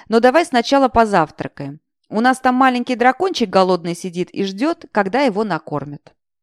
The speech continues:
«Ага», — покивала я. «Одевайся и спускайся», — улыбнулся он,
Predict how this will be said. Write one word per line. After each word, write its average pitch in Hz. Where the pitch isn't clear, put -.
«Ага», — 277
покивала 196
я. 180
«Одевайся 214
и -
спускайся», — 165
улыбнулся 190
он, 277